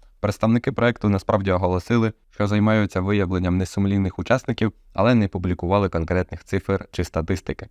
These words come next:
За даними повідомлення команди в соцмережі X, виявлені облікові записи були видалені зі списку претендентів на airdrop, а їх токени заморожені на біржах.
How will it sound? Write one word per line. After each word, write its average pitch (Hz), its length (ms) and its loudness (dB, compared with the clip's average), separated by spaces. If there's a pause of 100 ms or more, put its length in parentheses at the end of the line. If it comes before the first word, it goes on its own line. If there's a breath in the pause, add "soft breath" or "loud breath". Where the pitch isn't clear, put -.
(380)
За 98 180 0
даними 120 360 2
повідомлення 98 540 0
команди 92 340 0
в 82 40 -8
соцмережі 90 640 -2 (100)
X, 139 280 -4
виявлені 98 500 0
облікові 95 440 -2
записи 90 500 -2
були 107 240 2
видалені 107 460 2
зі 92 140 -4
списку - 360 -6
претендентів 92 640 -2
на 82 180 0
airdrop, 87 520 0 (300)
а 123 100 0
їх 135 160 0
токени 104 360 0
заморожені 90 580 0
на 85 100 0
біржах. 82 420 -2